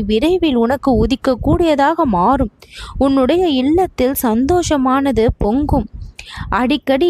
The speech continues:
நீ என்னை நினைக்க வேண்டும் என்று நான் ஆசைப்படுகின்றேன். அப்பொழுதுதான் தாமதமாகின்ற அந்த விஷயங்கள் எல்லாம்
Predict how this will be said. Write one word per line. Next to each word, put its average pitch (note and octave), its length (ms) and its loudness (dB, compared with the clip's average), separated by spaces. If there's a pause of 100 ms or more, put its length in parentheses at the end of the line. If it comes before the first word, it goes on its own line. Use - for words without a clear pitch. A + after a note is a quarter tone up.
(140)
நீ C#4+ 200 0
என்னை C4+ 360 0
நினைக்க D#4+ 460 -2
வேண்டும் D4+ 400 0
என்று C#4 300 0
நான் C4+ 280 2
ஆசைப்படுகின்றேன். A#3+ 1040 -2 (420)
அப்பொழுதுதான் C4 840 0
தாமதமாகின்ற C#4 960 0
அந்த C4 220 0
விஷயங்கள் C#4+ 600 0
எல்லாம் B3+ 460 0